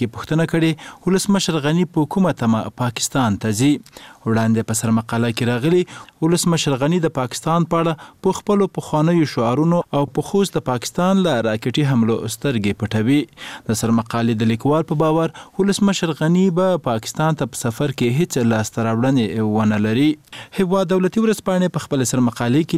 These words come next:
لیکلي، د افغانستان په اړه د پاکستان بدبینانه اټکل د څه لپاره؟ وړاندې په سرمقاله کې راغلي، پاکستان د افغانستان د راتلونکي په اړه د کورنۍ جګړې او تشدد او د سولې د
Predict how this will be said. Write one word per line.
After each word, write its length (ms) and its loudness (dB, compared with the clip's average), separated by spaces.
لیکلي، 320 2
د 180 4
افغانستان 500 -2
په 80 2
اړه 160 0
د 160 -2
پاکستان 520 0
بدبینانه 720 2
اټکل 400 -2
د 100 -2
څه 160 2
لپاره؟ 400 0
وړاندې 400 2
په 120 -4
سرمقاله 500 -2
کې 180 -2
راغلي، 320 2
پاکستان 500 0
د 140 0
افغانستان 500 -2
د 120 0
راتلونکي 500 0
په 140 0
اړه 260 0
د 240 0
کورنۍ 320 2
جګړې 300 2
او 60 2
تشدد 520 0
او 60 2
د 140 0
سولې 300 0
د 60 0